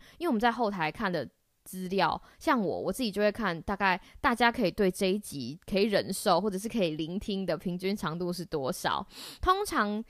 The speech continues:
因为我自己也有一个实验的 YouTube 频道，我发现我的听众或者是一般的 YouTube 的受众，大家的时间有限，大概三分钟就很了不起了，过了三分钟大家就觉得，啊，无聊了，无聊了。所以当 YouTuber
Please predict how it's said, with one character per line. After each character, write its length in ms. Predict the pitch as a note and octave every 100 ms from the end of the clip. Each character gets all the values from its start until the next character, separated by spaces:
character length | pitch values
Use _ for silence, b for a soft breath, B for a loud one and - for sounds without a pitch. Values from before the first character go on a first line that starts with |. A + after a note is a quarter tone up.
| B B B B
因 120 | -
为 60 | F#4
我 80 | G3+
自 100 | A3+
己 120 | F3+
也 80 | E3+
有 80 |
一 80 | D#3+
个 200 | C#3+ D#3
实 360 | F#3 - D3+ D#3+
验 200 | G3 F3+
的 80 | D3+
YouTube 440 | D#3+ F3+ - E3+
频 260 | - A#2+ A#2+
道， 160 | E3+
我 80 | D3+
发 220 | - A3
现 160 | B3 C4+
我 80 | F#3
的 80 | D#3
听 320 | - F3 F3+
众 240 | - D#3+
或 100 | B3
者 80 | D#4
是 120 | C#4
一 120 | -
般 260 | D4+ C4 A#3+
的 120 | A#3
YouTube 640 | G#3 - - B3+ C4+ C4+ F#3+
的 80 |
受 320 | F#3 - F#3+ C#3+
众， 340 | - F3+ - B B B
大 180 | E4 C#4
家 140 | B3
的 100 | A3+
时 200 | A3+ F3
间 200 | E3+ F#3
有 220 | F#3 -
限， 320 | - - C#3+ A2
大 140 | A#3+
概 100 | B3+
三 240 | C4+ B3+
分 180 | B3+ A#3+
钟 160 | A#3 A3
就 80 | A3+
很 140 | E3+
了 140 | C#3+
不 120 | - F#3
起 220 | - D#2+
了， 80 | -
过 180 | E4+
了 60 | D#4
三 160 | C4 B3+
分 80 |
钟 80 | B3+
大 120 | B3
家 60 | A3
就 60 | A3
觉 100 | D3+
得， 60 |
啊， 100 | D3+
无 140 | D#3 F3
聊 240 | D#3 C#3
了， 80 | D#3
无 160 | D#3
聊 240 | D#3 A#2+ E2
了。 160 | G#2+ - B B
所 180 | - E4+
以 100 | F#4 F4 B B
当 180 | D#4 D#4+
YouTuber 800 | D4+ D#4 D#4 D4 D#4 B3+ F#3